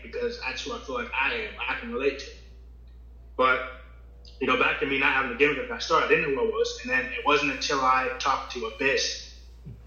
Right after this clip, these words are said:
think it was in two thousand seventeen when I did Monster Factory seminars and trials three different times.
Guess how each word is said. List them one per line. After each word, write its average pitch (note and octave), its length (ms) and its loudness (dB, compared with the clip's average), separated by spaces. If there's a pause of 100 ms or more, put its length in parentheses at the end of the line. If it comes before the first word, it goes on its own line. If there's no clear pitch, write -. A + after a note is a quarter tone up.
(120)
think C#3+ 140 8
it - 20 8
was C3 100 2
in A#2 80 -4
two D3 120 6
thousand B2 200 4
seventeen C#3 580 4
when B2+ 80 2
I B2 40 4
did A#2+ 160 6
Monster C3 400 2
Factory A#3+ 280 -4
seminars A3+ 440 -4
and - 100 -12
trials - 540 0
three B2+ 160 -6
different - 240 -4
times. - 420 -8